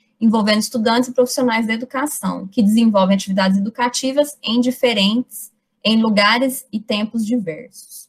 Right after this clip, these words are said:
Então, de uma forma geral, é, pra gente entender essa modalidade de,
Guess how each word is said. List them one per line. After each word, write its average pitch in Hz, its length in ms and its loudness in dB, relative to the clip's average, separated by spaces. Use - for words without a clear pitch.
Então, 302 260 2
de 349 100 -6
uma 571 200 -2
forma 240 320 0
geral, 202 720 2
é, 190 640 -2
pra 254 160 4
gente 302 260 -2
entender 262 420 -2
essa 202 200 2
modalidade 185 720 -4
de, 175 320 -16